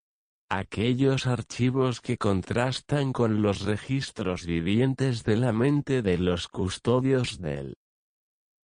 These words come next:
conocimiento, a veces designados la Biblioteca Viviente del Paraíso.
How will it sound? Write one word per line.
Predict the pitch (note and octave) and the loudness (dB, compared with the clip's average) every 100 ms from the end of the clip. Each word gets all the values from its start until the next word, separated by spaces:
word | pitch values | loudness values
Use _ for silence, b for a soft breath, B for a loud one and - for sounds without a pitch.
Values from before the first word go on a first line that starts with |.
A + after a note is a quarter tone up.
| _ | _
conocimiento, | - A2 A2 - F2 E2+ F#2+ F#2 E2 - C#2 C#2+ - _ _ _ | 0 2 2 0 -2 2 2 2 0 -4 -6 -8 -16 _ _ _
a | F#2+ G2+ | -4 0
veces | C3 D#3 - D3+ C#3 | 2 2 0 -2 0
designados | G#2+ - F2+ F2 F2 F#2+ A2+ A#2+ B2+ - | -2 -2 -4 -2 -2 0 0 0 -2 0
la | A#2 A#2+ A#2+ _ _ _ - | 0 0 -2 _ _ _ -12
Biblioteca | G2 G2+ F#2+ F#2+ F#2+ F2+ - A#2 A2 A2 G#2+ | -2 0 2 2 2 2 0 0 2 0 2
Viviente | A#2 G#2+ G2 G#2+ C3+ C#3 B2+ C3 | 2 2 2 2 2 0 -2 -2
del | A2+ A2+ G#2+ | 0 -2 -2
Paraíso. | - G2 F2+ F2 E2+ D#2 - C#2+ C#2+ | -2 0 0 0 -2 -4 -6 -8 -10